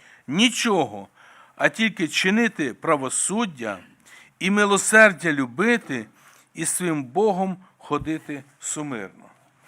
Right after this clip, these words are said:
Ми інколи думаємо, що для того, щоб що-то догодити Богу, щось надо дуже багато, дуже багато зробити. І ми можемо деякі речі робити, да? Але нема в нас милосердя.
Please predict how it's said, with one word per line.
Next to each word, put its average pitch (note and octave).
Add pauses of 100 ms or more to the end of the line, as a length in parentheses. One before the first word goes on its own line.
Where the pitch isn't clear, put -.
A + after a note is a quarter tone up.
(160)
Ми G#3+
інколи A#3
думаємо, G#3+
що G3
для D#3+
того, A3
щоб F3+ (840)
що-то A3
догодити F3+
Богу, E3
щось - (480)
надо F3
дуже G3+
багато, G#3+
дуже F#3+
багато F3
зробити. C3 (1000)
І D#3
ми G#3+
можемо A#3+
деякі A3+
речі A3+
робити, C#3+
да? E3 (600)
Але A3+
нема A#3
в B3+
нас B3
милосердя. C#3+